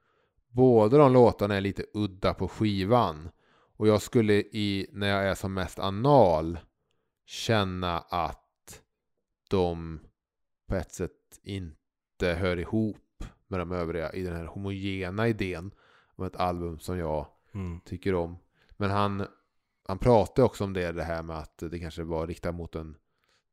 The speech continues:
Speaker 1: journalist från början, men sen i efterhand, som han skriver då, eh, förnäm jag att den snarare var adresserad till mig själv. Refrängens mantra gjorde den till en styrkelåt, någonting att hämta kraft ur. Så det finns ju ändå någonting som positivt i
Speaker 2: Mm.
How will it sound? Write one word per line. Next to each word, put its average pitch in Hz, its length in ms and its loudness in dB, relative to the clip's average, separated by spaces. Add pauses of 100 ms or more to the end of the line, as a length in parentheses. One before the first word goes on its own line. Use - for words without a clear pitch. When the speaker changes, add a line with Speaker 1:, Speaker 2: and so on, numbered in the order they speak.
(140)
Speaker 1:
journalist 98 460 -4
från 101 160 -6
början, 87 540 -2
men 85 120 -10
sen 85 320 -8
i 90 40 -8
efterhand, 107 800 -4 (240)
som 101 60 -8
han 92 100 -2
skriver 98 280 -4
då, 78 200 -4 (880)
eh, 82 260 -4
förnäm 110 600 0
jag 90 300 -2 (720)
att 92 280 -4
den 92 160 -4
snarare 92 560 0
var 90 120 -2
adresserad 90 420 -6
till 87 100 -8
mig 85 100 -8
själv. 82 520 0 (400)
Refrängens 104 580 -2
mantra 104 680 -2
gjorde 104 300 2
den 85 120 -6
till - 120 -12
en 87 80 -8
styrkelåt, 104 1080 0
någonting 98 400 -4
att 82 80 -10
hämta 85 220 -6
kraft - 640 -2
ur. 69 240 -4
Så - 120 -10
det 104 40 -4
finns 104 160 -4
ju 117 40 -2
ändå 113 120 -2
någonting 110 400 0
som 95 120 -6
positivt 104 600 -6
i 92 200 -12
Speaker 2:
Mm. 110 300 -2